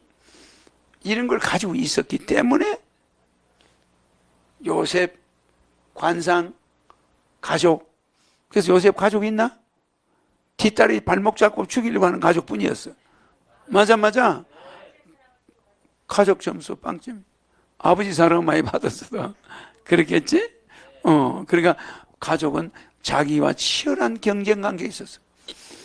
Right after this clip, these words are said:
각자 배달한 엄마들이야. 배달한 엄마에서 나온 애들이 우글거려. 서로 싸우는 거야.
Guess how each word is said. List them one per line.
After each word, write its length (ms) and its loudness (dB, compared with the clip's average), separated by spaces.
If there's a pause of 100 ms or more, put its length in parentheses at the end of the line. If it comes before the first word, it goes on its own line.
(260)
각자 360 2
배달한 480 -2
엄마들이야. 600 -8 (440)
배달한 420 0
엄마에서 400 -2
나온 300 -2
애들이 400 -4 (220)
우글거려. 600 2 (580)
서로 440 2 (720)
싸우는 480 0
거야. 120 -20